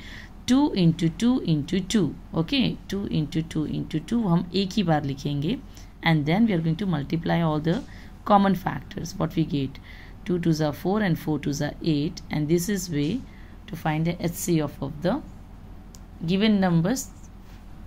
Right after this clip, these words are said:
by prime factorization। आपको फिर से मैं याद दिला दूँ, एचसीएफ़ में आपको सिर्फ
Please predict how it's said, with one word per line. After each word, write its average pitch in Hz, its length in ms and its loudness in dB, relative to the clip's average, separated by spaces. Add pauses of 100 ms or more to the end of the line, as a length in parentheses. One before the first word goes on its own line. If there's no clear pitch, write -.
by 165 180 2 (220)
prime 147 320 2
factorization। 156 720 -6 (580)
आपको 175 400 2
फिर 233 200 -2
से 170 180 -2
मैं 185 120 2
याद 165 220 4
दिला 151 280 0
दूँ, 185 240 0
एचसीएफ़ 202 640 0
में 190 120 2
आपको 170 580 2 (380)
सिर्फ 285 400 4